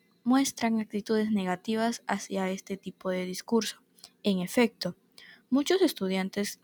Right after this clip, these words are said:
de diversos contextos se conflictúan mientras leen y escriben en la comunidad académica,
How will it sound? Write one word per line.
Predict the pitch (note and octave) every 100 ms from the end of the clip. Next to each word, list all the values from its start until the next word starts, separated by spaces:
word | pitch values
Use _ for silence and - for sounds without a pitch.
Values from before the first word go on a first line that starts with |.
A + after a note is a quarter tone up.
| -
de | G3+
diversos | F#3+ F#3+ F#3+ F#3+ A3+
contextos | - G3 F#3 F#3 - - G3+
se | - G3+
conflictúan | - G#3 G3+ - _ - - - C4 C4 B3+ B3+ G#3
mientras | G3+ F#3+ F3+ F#3
leen | F#3 G3+ G#3+ G#3+
y | F3+
escriben | - - F#3 F#3+ G3+ -
en | F#3+
la | F3+
comunidad | F3 F#3 F#3 F3+ F3+ F3+ F#3 _
académica, | - - F3+ F#3 A#3 -